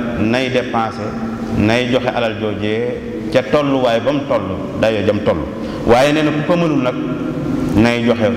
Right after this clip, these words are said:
fa mu toll. "لينفق ذو سعة من سعته، ومن قدر عليه رزقه فلينفق مما آتاه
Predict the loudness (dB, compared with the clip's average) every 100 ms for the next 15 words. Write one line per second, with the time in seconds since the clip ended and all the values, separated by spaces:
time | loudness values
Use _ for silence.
0 | 0 0 2 2 0 0 0 0 2 0
1 | 0 -2 -2 -4 -2 0 0 -2 -4 -4
2 | -4 -2 -2 0 0 0 -6 -8 -8 -6
3 | -6 -4 -4 -2 -2 -2 6 6 6 2
4 | 2 4 6 4 4 2 2 0 -2 -2
5 | -2 0 0 0 2 0 -2 -4 -2 0
6 | 0 0 -2 -2 -4